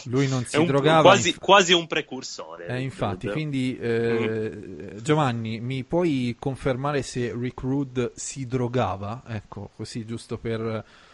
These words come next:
Speaker 1: per avere un, un ulteriore,
Speaker 2: Ah, e
Speaker 1: eh,
Speaker 2: anche D D P, dicono, ci, ci ricorda Hit Factor.
Speaker 1: Ah, è vero, è vero, anche,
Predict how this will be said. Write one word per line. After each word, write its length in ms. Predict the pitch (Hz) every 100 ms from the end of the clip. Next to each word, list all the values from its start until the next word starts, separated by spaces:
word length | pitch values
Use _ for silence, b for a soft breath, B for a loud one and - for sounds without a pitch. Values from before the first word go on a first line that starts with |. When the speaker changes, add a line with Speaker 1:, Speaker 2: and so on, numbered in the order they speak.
| b b -
Speaker 1:
per 160 | 120
avere 400 | 113 120 117 117
un, 300 | 113 113 110
un 420 | 110 110 110 110 117
ulteriore, 960 | 113 - 120 120 113 113 110 110 107 107 107 _ b b b b -
Speaker 2:
Ah, 140 | 110 123
e 60 |
Speaker 1:
eh, 20 |
Speaker 2:
anche 240 | 120 139 139
D 100 | 120
D 140 | 113
P, 200 | - 95
dicono, 520 | 90 90 - 92 87 87
ci, 220 | - 92 90
ci 120 | 101
ricorda 280 | 95 104 92
Hit 100 | -
Factor. 480 | 101 - - 98 - _ -
Speaker 1:
Ah, 140 | 147
è 60 | 135
vero, 320 | 107 104 110
è 40 | 120
vero, 260 | 101 -
anche, 440 | 107 101 107 98